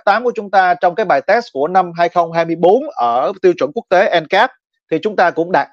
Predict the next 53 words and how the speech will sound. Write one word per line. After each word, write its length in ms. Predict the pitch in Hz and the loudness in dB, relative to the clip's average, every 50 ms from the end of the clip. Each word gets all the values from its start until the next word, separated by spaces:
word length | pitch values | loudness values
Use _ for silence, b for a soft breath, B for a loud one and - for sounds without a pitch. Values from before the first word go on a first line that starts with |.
| _ _ _ _ | _ _ _ _
năm 280 | - 170 214 269 294 285 247 | -6 -4 -4 -2 -2 -4 -4
sao 300 | - 277 269 247 247 233 | 0 0 2 2 2 2
y 160 | - 226 226 | 0 0 0
như 140 | 214 220 202 | 2 0 2
vậy 200 | 175 151 135 160 | 2 0 0 0
như 100 | 175 185 | -2 -2
quý 80 | 247 220 | 0 0
vị. 140 | 180 131 - _ _ _ _ _ _ _ _ _ _ | 0 0 -2 _ _ _ _ _ _ _ _ _ _
Lần 200 | - 202 226 214 | 0 0 0 2
trước 200 | 202 285 330 311 | 2 2 2 4
thì 100 | 285 240 | 2 0
có 120 | - 254 269 | 2 4 4
lẽ 180 | 262 254 254 | 4 4 2
chúng 160 | - 262 247 | 2 -2 -2
ta 180 | 233 233 214 208 | 0 2 2 2
mới 220 | 196 196 214 247 | 2 2 2 2
đạt 200 | 233 196 156 - | 2 2 0 0
được 180 | 196 175 160 - | 0 -2 -2 0
có 120 | - 196 | 0 -2
bốn 220 | 196 185 196 220 240 | 2 2 0 0 0
sao 200 | - 202 175 160 | 0 0 0 0
rưỡi 220 | 143 135 151 196 | 0 -2 -2 -2
thì 60 | 214 160 - | -4 -4 -6
phải, 340 | 120 107 120 165 196 185 _ _ | -6 -4 -2 -4 -4 -4 _ _
à, 220 | - 139 139 139 135 | -8 -6 -4 -4 -4
đúng 200 | 151 165 185 202 | -6 -8 -10 -8
không 180 | 208 185 180 | -8 -8 -4
quý 100 | 185 202 | -2 0
vị? 120 | 156 147 - _ _ _ _ _ _ _ | 0 -2 -2 _ _ _ _ _ _ _
Nhưng 120 | - 170 180 | -10 -4 0
mà 140 | 175 160 156 143 | 0 0 2 2
lần 120 | 160 160 | 0 0
này 160 | 160 165 160 | 2 2 2
thì 120 | 160 160 160 | 2 0 -4
chúng 140 | 151 202 202 | -4 -4 -4
ta 100 | 190 170 | -2 -2
thấy 180 | 170 185 226 | 0 2 2
là 160 | 240 202 160 | 4 2 0
ngay 220 | 151 160 175 180 170 | 0 -2 -4 -4 -4
cả 220 | - 147 120 147 | -2 -4 -4 -2
Đông 160 | 175 180 175 | -2 -2 -4
Nam 140 | 175 170 165 | -4 -6 -4
Á 220 | 165 165 185 220 226 | -2 -2 -2 -2 -4
chúng 120 | - 208 190 | -6 -6 -4
ta 80 | 180 | -2
đã 120 | 170 175 175 | 0 0 2
được 220 | 165 147 143 - | 0 0 -2 -2
năm 160 | 165 175 175 | -6 -6 -6
sao, 300 | 175 - 208 202 202 196 | -2 0 2 4 4 4
và 100 | 160 170 | 4 2
hy 120 | 160 220 226 | 2 2 2
vọng 220 | 175 151 139 165 | 0 0 -2 2
là 200 | 185 185 185 175 | 2 2 2 2